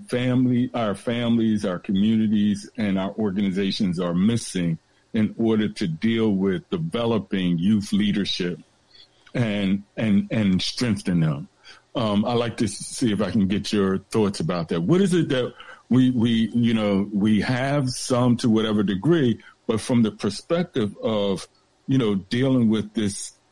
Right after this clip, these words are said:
uh, I'm gonna call it the liberation effort, what is it that, that we're, we're missing, uh,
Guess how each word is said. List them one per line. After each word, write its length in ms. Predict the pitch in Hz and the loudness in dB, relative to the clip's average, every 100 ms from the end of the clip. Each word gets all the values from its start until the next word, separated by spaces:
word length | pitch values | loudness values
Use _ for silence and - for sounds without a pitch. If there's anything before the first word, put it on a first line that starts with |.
| _ - | _ -10
uh, 200 | - 120 | -4 -4
I'm 180 | 120 123 | -2 0
gonna 80 | 123 | 0
call 260 | 135 113 | 0 -2
it 100 | 107 | -2
the 100 | 104 | -2
liberation 560 | 104 101 104 151 151 127 | 0 0 0 0 0 -2
effort, 380 | 101 98 98 98 - - _ | -2 -2 -4 -4 -12 -20 _
what 240 | 104 151 202 | 0 2 2
is 180 | 175 | 2
it 160 | 160 107 | 0 0
that, 220 | 127 120 | -2 -2
that 200 | 135 127 | -2 -2
we're, 400 | 110 127 117 113 - | 0 0 0 -2 0
we're 260 | 107 113 | 0 2
missing, 640 | 104 120 120 - 78 78 90 - | 2 2 0 -4 -4 -4 -8 -6
uh, 280 | 110 107 | -2 -2